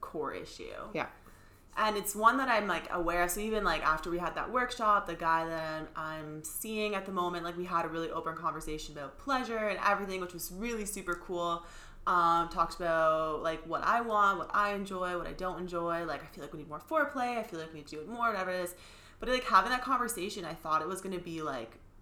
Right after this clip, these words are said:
Speaker 1: so horribly terrifying. And it was kinda scary, but then it was also just, like, a conversation.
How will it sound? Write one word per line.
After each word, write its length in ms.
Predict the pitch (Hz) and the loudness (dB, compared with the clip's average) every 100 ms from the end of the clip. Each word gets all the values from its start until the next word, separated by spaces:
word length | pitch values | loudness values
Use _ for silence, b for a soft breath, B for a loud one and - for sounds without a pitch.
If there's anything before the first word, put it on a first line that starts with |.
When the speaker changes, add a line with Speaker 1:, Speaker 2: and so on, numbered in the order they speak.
| - - | -20 -8
Speaker 1:
so 720 | - - 180 165 160 160 156 | -2 0 2 2 2 -2 -4
horribly 520 | - - 160 151 156 151 | -8 -4 4 4 4 -4
terrifying. 840 | 170 147 147 175 175 180 214 262 B B B B - 185 | -4 -4 0 2 4 2 -2 -4 B B B B -6 0
And 160 | 185 | 2
it 140 | 185 185 | 0 8
was 220 | 202 262 | 8 8
kinda 260 | 302 247 | 2 0
scary, 400 | - 214 180 220 | -2 -2 -2 -2
but 120 | 262 202 | 0 2
then 100 | 214 | 2
it 20 | |
was 100 | 208 | 2
also 240 | 180 226 | 0 0
just, 180 | 262 269 | -6 -6
like, 100 | 311 | -8
a 40 | 277 | -8
conversation. 920 | - 233 220 - 160 220 - - - | -6 -6 -6 -8 -8 -8 -8 -12 -10